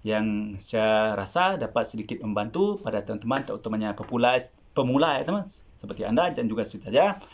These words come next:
Bagaimanakah tip-tip asas untuk kita menggunakan ataupun kita memilih ataupun kita ingin membeli sebarang jenis dawai untuk kita buat, untuk kita melilit bahan bonsai kita nanti.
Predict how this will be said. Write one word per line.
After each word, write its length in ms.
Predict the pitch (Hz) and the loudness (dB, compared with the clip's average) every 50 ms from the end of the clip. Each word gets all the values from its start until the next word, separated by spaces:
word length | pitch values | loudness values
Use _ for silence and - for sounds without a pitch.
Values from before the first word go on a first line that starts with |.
| - - - | -20 -12 2
Bagaimanakah 640 | - 170 190 226 196 190 175 170 160 156 - 139 135 | 2 6 6 6 6 6 4 2 0 0 -2 -4 -4
tip-tip 400 | - - 143 - - 147 - - | -2 -2 -2 -2 -2 -4 -4 -2
asas 320 | 117 117 - - 131 - - | -4 -2 -2 -2 -4 -4 -4
untuk 280 | 117 110 - 107 107 | -4 -4 -4 -4 -4
kita 400 | 127 113 - 160 180 190 196 196 - - - - - - - - - - - | -6 0 2 4 4 4 2 -2 -8 -18 -20 -20 -20 -20 -20 -20 -20 -20 -10
menggunakan 640 | - 107 104 104 110 127 143 143 139 - 165 165 101 | -6 -4 -2 0 0 2 0 0 2 2 2 2 2
ataupun 400 | 127 127 - 185 185 - 190 165 | -2 -2 -2 -2 0 0 -2 -2
kita 240 | 143 131 - - 117 | -2 -4 -2 -2 0
memilih 640 | 113 117 117 120 127 139 147 165 170 180 170 185 - - - | 0 2 2 2 2 2 2 2 0 -2 -2 -6 -8 -14 -12
ataupun 380 | 117 104 - 117 - - 101 | -12 -8 -8 -8 -8 -8 -10
kita 240 | - 117 - - 113 | -12 -8 -6 -2 -2
ingin 160 | 135 175 196 | 0 0 2
membeli 500 | 190 185 170 165 175 180 180 196 190 190 - - _ _ - | 0 0 0 0 2 2 2 2 0 -2 -6 -16 _ _ -14
sebarang 400 | - 104 104 110 117 110 107 104 | -6 -4 0 0 0 0 0 -2
jenis 180 | 104 101 - | -4 -4 -2
dawai 480 | - 113 107 110 123 135 156 190 220 214 - - - - - - - 160 | 0 2 4 6 6 6 6 6 2 0 -4 -10 -20 -20 -20 -8 -4 -4
untuk 240 | 165 165 165 123 | 2 2 2 2
kita 480 | - 135 113 - 131 127 131 135 135 - - - - - - _ - - - - - - - - - - - - - | 2 -4 -2 0 2 4 4 2 0 -2 -8 -18 -20 -20 -20 _ -20 -20 -20 -16 -12 -12 -12 -12 -12 -16 -16 -10 -6
buat, 320 | 127 120 123 131 135 131 - - - - - - | 2 6 6 6 6 6 2 -4 -12 -20 -20 -10
untuk 160 | - 110 - | -10 -8 -8
kita 220 | 113 101 - 107 | -8 -4 -2 0
melilit 400 | 107 107 123 143 147 139 135 - - 113 | 0 2 2 2 2 0 -2 -2 -4 -4
bahan 240 | 101 98 104 101 98 | -4 -2 -2 -4 -2
bonsai 320 | 98 101 98 98 101 95 | -2 -2 -2 -4 -4 -6
kita 160 | 101 92 - | -6 -8 -8
nanti. 280 | 98 98 95 92 - 98 | -8 -8 -10 -10 -10 -12